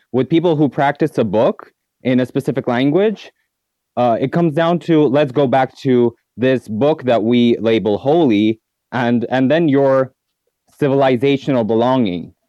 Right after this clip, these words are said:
Because if you're in a ex-Christian or Christian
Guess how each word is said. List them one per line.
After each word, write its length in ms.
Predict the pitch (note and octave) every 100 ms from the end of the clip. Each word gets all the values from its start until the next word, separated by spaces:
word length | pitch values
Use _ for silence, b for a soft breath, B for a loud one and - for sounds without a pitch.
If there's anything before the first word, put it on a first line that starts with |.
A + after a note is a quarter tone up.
| _ G#2
Because 460 | B2 D3 B2+ G#2+ _ _ -
if 160 | C3+
you're 180 | D3+ D3
in 200 | C3+ C#3
a 240 | C3+ B2 - _ -
ex-Christian 800 | D3 D3+ - E3+ D#3+ - E3 E3
or 200 | A#2+ A2
Christian 640 | - C3+ C3 - D#3+ E3